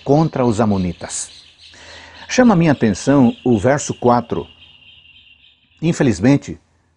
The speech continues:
nos juízos de caráter coletivo, os inocentes acabam sofrendo junto com os culpados. Mas eles sofrem somente os resultados temporais das maldades cometidas,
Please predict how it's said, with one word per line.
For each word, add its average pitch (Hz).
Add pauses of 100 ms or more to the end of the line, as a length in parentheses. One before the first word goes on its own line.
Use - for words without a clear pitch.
nos 123
juízos 127
de 107
caráter 113
coletivo, 165 (600)
os 127
inocentes 143
acabam 127
sofrendo 123
junto 110
com 123
os 113
culpados. 90 (540)
Mas 127
eles 214
sofrem 156
somente 131
os 123
resultados 120
temporais 131 (360)
das 113
maldades 104
cometidas, 90